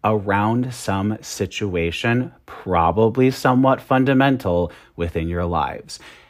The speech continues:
And the next aspect continues to drive that point further home as the sun <laughs> comes to have a minor positive aspect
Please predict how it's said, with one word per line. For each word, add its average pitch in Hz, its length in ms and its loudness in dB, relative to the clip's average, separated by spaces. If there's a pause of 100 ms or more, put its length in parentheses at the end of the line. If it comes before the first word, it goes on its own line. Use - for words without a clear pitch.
(240)
And 90 260 -2
the 85 100 -2
next 101 400 0
aspect 214 760 2 (380)
continues 95 800 -2
to - 100 -10
drive 85 360 -2
that 85 220 -2
point 82 320 -6
further 85 440 -4
home 113 420 0 (300)
as 92 220 -2
the 90 140 -2
sun 147 1040 0
<laughs> - 40 -20
comes 110 540 0
to 131 120 -2
have 117 200 0
a 127 100 -2
minor 107 440 -2
positive 113 580 -2
aspect 107 500 -2